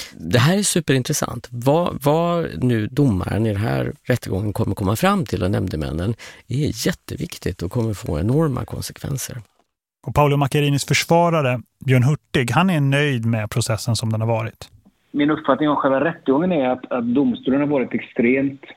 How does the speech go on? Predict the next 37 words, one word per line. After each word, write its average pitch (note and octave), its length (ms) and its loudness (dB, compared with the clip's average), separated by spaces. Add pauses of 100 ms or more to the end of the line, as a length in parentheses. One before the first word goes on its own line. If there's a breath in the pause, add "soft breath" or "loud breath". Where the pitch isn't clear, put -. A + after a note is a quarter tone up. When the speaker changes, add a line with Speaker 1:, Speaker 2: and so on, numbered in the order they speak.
(640)
Speaker 3:
bra. A#2+ 400 2 (120)
Eh, A2 300 -6 (640 soft breath)
den A#2+ 120 0
har A2+ 60 2
känts A#2+ 380 2
objektiv, B2+ 760 2
eh, A#2+ 220 -4 (520)
och B2 240 2
det B2 60 4
har A#2 80 2
känts A#2 380 0
som, A2+ 280 0
som A#2+ 180 2
att G#2+ 100 0
man A2+ 140 2
verkligen G#2+ 280 0
har A2 120 2
velat G#2+ 420 0
att A2+ 160 -4
det G#2 80 -2
här G#2+ 100 2
ska A2+ 100 2
genomföras G#2 420 2
på A2 120 0
ett, - 200 -6
på A#2 100 0
ett G3 60 4
bra G#2 260 2
sätt. C3+ 280 2
Man A#2+ 180 2
har A#2 60 0
varit A#2+ 140 0
generös A#2+ 500 2
med B2+ 100 6
utrymme A2+ 420 2
till B2+ 120 0
oss. A2+ 140 -2